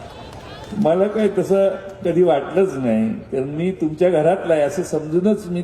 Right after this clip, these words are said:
तालुक्यात वावरलेलो आहे. पार गॉगल लावून इकडे गेलो, तिकडे असला धंदा मी कधी केला नाही. मी तुमचाच आहे, तुम्हीच मला इथपर्यंत आणलेलं आहे. पुढचा प्रवासही तुमचा आशीर्वाद असेल तरच होणार आहे.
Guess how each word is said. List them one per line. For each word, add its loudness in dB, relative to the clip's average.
तालुक्यात 0
वावरलेलो 0
आहे. -4
पार 0
गॉगल 0
लावून -2
इकडे -6
गेलो, -4
तिकडे -10
असला -8
धंदा -4
मी -6
कधी -8
केला -10
नाही. -8
मी -2
तुमचाच -4
आहे, -6
तुम्हीच -2
मला 0
इथपर्यंत -6
आणलेलं -6
आहे. -4
पुढचा -4
प्रवासही -4
तुमचा -8
आशीर्वाद -4
असेल -10
तरच -6
होणार -6
आहे. -8